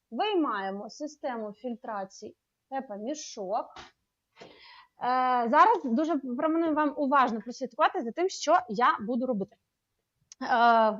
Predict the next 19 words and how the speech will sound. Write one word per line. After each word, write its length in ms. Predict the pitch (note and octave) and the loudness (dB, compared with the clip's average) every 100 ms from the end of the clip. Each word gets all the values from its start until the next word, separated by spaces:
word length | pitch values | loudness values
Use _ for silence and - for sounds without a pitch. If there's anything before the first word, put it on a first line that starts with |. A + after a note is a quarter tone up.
| - | 0
ось 260 | F#4+ - - | 0 0 2
цей 180 | F4 F#4 | 4 4
контейнер. 720 | D#4+ D4+ C#4 G#3 F3+ G#3+ G4+ - _ _ _ _ - | 0 -2 -2 -4 -4 -4 -4 -6 _ _ _ _ -2
Ми 300 | C#4+ G4+ D#4 | 2 2 0
ставимо, 800 | - D4 C#4+ B3 A#3+ G#3 G3+ - | -4 -2 0 0 -2 -4 -4 -4
е, 320 | A#3 A#3 G#3+ | -4 -2 0
решітку 500 | G#3+ C#4+ - F#4 - | 2 2 2 -2 -2
від 240 | G#3+ D#4 B3 | 0 2 2
розплескування. 840 | C#4 - A#3+ G3+ - A#3+ C#4 C#4+ | 0 -2 -2 -2 -4 -4 -2 0
Ось 160 | C4 D4+ | 0 -2
такий 260 | D4+ C4 A3+ | -2 -2 0
вигляд 320 | A#3 A3 G3+ | 0 -2 -4
вона 220 | A#3+ B3+ | -4 -4
має, 280 | A3 F#3+ - | -4 -4 -6
також 460 | C#4 - A#3+ - | -8 -6 -8 -6
є 80 | A#3+ | -8
в 100 | C4+ | -8
комплектації 680 | A#3 G3+ G#3 - C4 C#4+ A3+ | -10 -10 -8 0 0 0 -6
пилососа. 600 | - C4 C4+ - - - | -4 -4 -4 -6 -10 -8